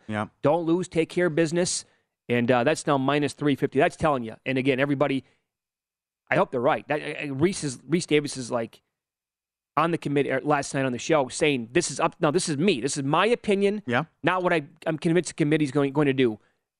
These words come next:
Speaker 2: But he just said over and over and over again, t-, the Tennessee win must block L S U. Has to.
Speaker 1: Yeah.
Speaker 2: And I'm gla-, I'm glad that he's
Speaker 1: They
Speaker 2: going to war with that.
Speaker 1: Yes.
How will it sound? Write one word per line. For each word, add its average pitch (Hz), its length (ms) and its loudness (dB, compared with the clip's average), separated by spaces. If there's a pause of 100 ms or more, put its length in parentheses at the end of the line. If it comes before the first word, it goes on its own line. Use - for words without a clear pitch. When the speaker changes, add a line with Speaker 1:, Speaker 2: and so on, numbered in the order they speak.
Speaker 2:
But 139 140 -2
he 147 120 -6
just 139 160 -6
said 160 120 2
over 151 220 2
and 156 80 0
over 160 160 2
and 160 80 2
over 175 160 0
again, 139 300 -2
t-, - 120 -18
the 143 120 0
Tennessee 170 460 0
win 139 260 2
must 131 340 -2
block 143 320 0
L 151 140 2
S 175 200 -6
U. 254 200 -6 (280)
Has 196 220 0
to. 220 200 -6 (180)
Speaker 1:
Yeah. 156 160 0 (1160)
Speaker 2:
And 165 80 4
I'm 165 80 0
gla-, 160 120 2
I'm 170 160 0
glad 175 300 2
that 185 80 -2
he's 202 160 2
Speaker 1:
They 135 60 -16
Speaker 2:
going 180 300 0
to 180 60 0
war 185 260 2
with 165 180 -4
that. 113 240 -8
Speaker 1:
Yes. 202 340 0